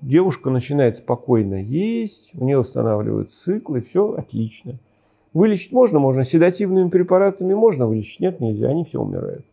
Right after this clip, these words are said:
Сейчас, кстати говоря, у кого там дети страдают, надо иметь в виду, что надо ехать в Мексику, там это до сих пор разрешено.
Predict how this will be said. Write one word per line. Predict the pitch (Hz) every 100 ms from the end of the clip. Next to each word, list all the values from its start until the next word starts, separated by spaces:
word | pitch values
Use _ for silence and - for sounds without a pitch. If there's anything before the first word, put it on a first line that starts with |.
| _ _ - 113
Сейчас, | - 143 220 233
кстати | - 139 123 131
говоря, | 127 131
у | 127
кого | - 131 123
там | 117 110 110
дети | 117
страдают, | - - 131 151 196 -
надо | 120 123
иметь | 113 117 -
в |
виду, | 131 175
что | 185 113
надо | 117 113
ехать | 120 - 127
в |
Мексику, | 156 185 - -
там | 127 139 147
это | 113
до | 110
сих | 107
пор | - -
разрешено. | 101 101 98 - 90 -